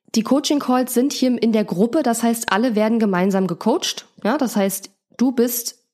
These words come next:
in einem Konferenzcall mit drei, vier, fünf, sechs anderen oder sogar mehr, ja. Und es gibt verschiedene Möglichkeiten, wie du diese Gruppe dann führen kannst. Du kannst zum Beispiel sagen, ich mache ein offenes Format. Das heißt, jeder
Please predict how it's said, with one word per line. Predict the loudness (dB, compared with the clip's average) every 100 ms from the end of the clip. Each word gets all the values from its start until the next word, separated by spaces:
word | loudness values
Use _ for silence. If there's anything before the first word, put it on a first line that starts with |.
| _
in | -2 0
einem | 0 0
Konferenzcall | 0 0 0 0 0 -2 -4 0 2 2 0 -2 -4
mit | 0 0 -2 -12 -16 _
drei, | -2 0 2
vier, | 0 2
fünf, | 0 0
sechs | 0 -2 -4 -10 -12 _
anderen | 0 2 2 0 -2 -6 -20 -4
oder | 0 2
sogar | 0 0
mehr, | 0 0 -2 -6 -4
ja. | -4 -6 -16 -20 -18 -16 -16 -18 -2
Und | 0
es | 2 0
gibt | -2
verschiedene | -2 0 2 2
Möglichkeiten, | 0 0 -2 -2 -2 0 0 0
wie | 0
du | 2
diese | 0 0
Gruppe | 0 0 0
dann | 0 -2
führen | 0 0 -2
kannst. | -4 -8 -8 -10 -14 _ _ _ -20 -20 -16 -10
Du |
kannst | -2 0 0
zum | 0
Beispiel | 0 0 0
sagen, | 2 2 0 0
ich | 0
mache | 0 2
ein | 0
offenes | 0 0 2 0 0
Format. | 0 0 0 -2
Das | -2
heißt, | -2 -2 -4
jeder | 0 2 2 0 -2